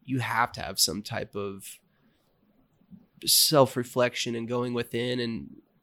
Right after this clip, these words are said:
really just being able to cut out the stimulation from this outside world and go within and be able to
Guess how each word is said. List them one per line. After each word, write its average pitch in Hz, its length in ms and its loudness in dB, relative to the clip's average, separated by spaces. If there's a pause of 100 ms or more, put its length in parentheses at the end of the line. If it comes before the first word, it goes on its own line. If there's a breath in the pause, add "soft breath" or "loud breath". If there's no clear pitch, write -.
really 180 260 8
just 123 200 -2
being 127 120 2
able 117 180 4
to 113 240 -2
cut 139 280 -2
out 120 180 2
the - 60 -8
stimulation 104 720 -2
from - 140 -10
this 95 160 -2
outside 98 360 0
world 113 300 -8
and 107 180 -6
go 120 160 0
within 107 640 -2
and 101 320 -6
be 127 80 0
able 117 160 4
to 110 340 0